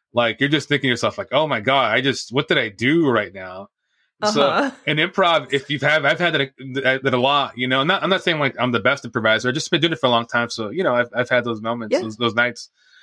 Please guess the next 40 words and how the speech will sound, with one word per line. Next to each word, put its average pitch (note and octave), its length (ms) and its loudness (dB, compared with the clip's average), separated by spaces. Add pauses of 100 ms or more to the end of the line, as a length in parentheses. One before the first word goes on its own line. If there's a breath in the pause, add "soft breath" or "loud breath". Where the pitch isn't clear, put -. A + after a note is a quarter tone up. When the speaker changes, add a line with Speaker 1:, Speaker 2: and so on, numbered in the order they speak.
(320 soft breath)
Speaker 2:
Oh, A#3 60 4
Speaker 1:
It's, E4 120 2
Speaker 2:
yeah. A3 300 0 (200)
Speaker 1:
it D3 120 -2
spoils G3+ 480 0
you D3+ 100 2
though, A2+ 260 2
'cause B2 180 -2
then D3 140 0
you're D3+ 180 2
like, A2+ 300 0
"Oh D3 440 2
man, D3+ 240 0
all A#3 80 2
right, E3 220 2
all C3 120 0
I G3+ 60 2
gotta F#3 160 2
do D#3 200 0
is C3+ 100 0
out C#3 200 0
there D3+ 140 2
and B2 100 -4
just C3 160 -2
show C#3 180 0
up E3+ 240 0 (560)
and C3+ 80 0
I'll B2+ 140 0
do E3+ 220 2
it." C3 80 -2
And B2+ 140 0
now E3 140 2
it's C3+ 140 -4
sketch. E3 420 0
It's C#3+ 200 -4
like, A#2 180 0
no, C3+ 300 2
man, A#2+ 220 0
it's A#2 140 -6
like, A2+ 240 -2